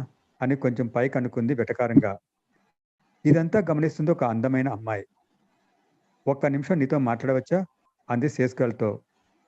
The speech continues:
ఆమెకి ఏం కావాలో అన్నీ ఇవ్వు, కానీ బిల్లు కేవలం రెండు వేల ఐదు వందలు మాత్రం వెయ్యి. అదైనా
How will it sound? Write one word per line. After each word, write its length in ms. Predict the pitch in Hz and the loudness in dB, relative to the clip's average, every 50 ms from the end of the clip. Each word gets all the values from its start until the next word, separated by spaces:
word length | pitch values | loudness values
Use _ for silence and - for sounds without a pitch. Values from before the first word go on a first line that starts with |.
| _ _ _ _ _ _ _ _ _ _ _ _ _ _ _ _ - | _ _ _ _ _ _ _ _ _ _ _ _ _ _ _ _ -4
ఆమెకి 260 | 147 170 160 - 135 | -2 -2 0 0 2
ఏం 120 | 131 156 180 | 0 2 2
కావాలో 340 | 175 185 175 170 170 185 180 | 2 2 4 4 4 2 0
అన్నీ 280 | - 123 123 131 151 143 | 0 0 0 2 2 2
ఇవ్వు, 220 | 123 104 110 104 104 _ _ _ _ _ _ _ - | 2 0 -2 -6 -6 _ _ _ _ _ _ _ -4
కానీ 320 | 123 113 110 110 113 131 185 202 - - _ - | -2 -2 0 0 0 -2 -2 -4 -8 -14 _ -2
బిల్లు 260 | 117 131 156 185 208 | 0 0 2 2 2
కేవలం 460 | 208 - 139 127 117 117 117 123 135 151 - - _ _ - 120 | 2 2 2 2 2 2 2 0 -2 -4 -8 -12 _ _ -14 -6
రెండు 300 | 104 117 117 139 151 156 | -4 -2 0 0 2 2
వేల 180 | 156 156 151 | 2 2 2
ఐదు 120 | 151 127 120 | 2 0 0
వందలు 160 | 127 127 120 | 0 0 0
మాత్రం 300 | 117 117 113 - 123 123 | 0 -2 -2 -2 -2 -2
వెయ్యి. 240 | 113 110 107 101 98 98 - _ _ _ _ _ _ _ _ _ _ _ _ _ _ _ _ _ - | 0 0 0 -2 -4 -6 -10 _ _ _ _ _ _ _ _ _ _ _ _ _ _ _ _ _ -6
అదైనా 400 | 120 113 120 131 135 131 120 | -4 0 0 0 0 0 0